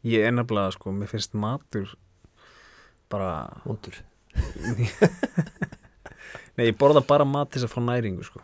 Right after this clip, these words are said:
Speaker 2: Já.
Speaker 1: Ég hef ekkert sérstaklega gaman að, þú veist, ég á
Speaker 2: Alveg,
Speaker 1: eiginlega ekki uppáhaldsmat,
Speaker 2: já,
Speaker 1: sko.
Speaker 2: alveg eins og, hérna, eh, Skarphéðinn.
Speaker 1: Já.
Speaker 2: Eh, hérna, ég held að sé ekki,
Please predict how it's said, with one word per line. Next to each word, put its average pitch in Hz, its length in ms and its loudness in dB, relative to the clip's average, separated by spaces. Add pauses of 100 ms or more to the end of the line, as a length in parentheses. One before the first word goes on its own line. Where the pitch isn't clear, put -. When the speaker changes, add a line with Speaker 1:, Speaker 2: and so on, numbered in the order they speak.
(140)
Speaker 2:
Já. 92 300 0 (220)
Speaker 1:
Ég 104 180 -6
hef 107 80 0
ekkert - 200 -6
sérstaklega 107 460 -6
gaman 107 460 -4
að, 101 280 -8
þú - 80 -12 (200)
veist, - 180 -16
ég 92 100 -8
á - 40 -8 (140)
Speaker 2:
Alveg, 104 320 2
Speaker 1:
eiginlega 95 140 2
ekki 110 160 -4
uppáhaldsmat, - 440 -10
Speaker 2:
já, - 40 -12
Speaker 1:
sko. - 120 -16 (180)
Speaker 2:
alveg 104 300 0
eins 98 180 -2
og, 92 200 2
hérna, 87 340 -4 (260)
eh, - 380 -14
Skarphéðinn. - 520 -12 (420)
Speaker 1:
Já. - 180 -10 (1040)
Speaker 2:
Eh, - 1300 -6
hérna, 101 580 0 (1000)
ég 107 200 4
held 113 160 2
að 113 120 0
sé 117 80 2
ekki, 117 260 -2